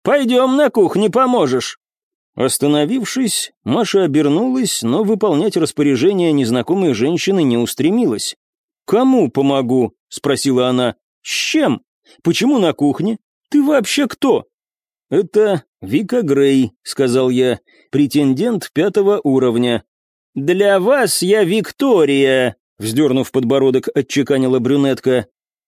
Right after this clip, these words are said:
«Мария, ты поступаешь в моё распоряжение, так Павлик сказал». «Что ещё за Павлик?» — упрямо мотнула головой Маша. «О, Господи!» —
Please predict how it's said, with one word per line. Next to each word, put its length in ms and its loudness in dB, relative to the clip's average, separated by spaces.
«Мария, 920 2
ты 120 0
поступаешь 720 0
в 80 0
моё 320 2
распоряжение, 1080 2
так 280 -2
Павлик 480 0
сказал». 580 0
«Что 380 -4
ещё 320 0
за 180 -2
Павлик?» — 580 -2
упрямо 400 0
мотнула 420 0
головой 400 2
Маша. 460 0
«О, 280 2
Господи!» — 1600 2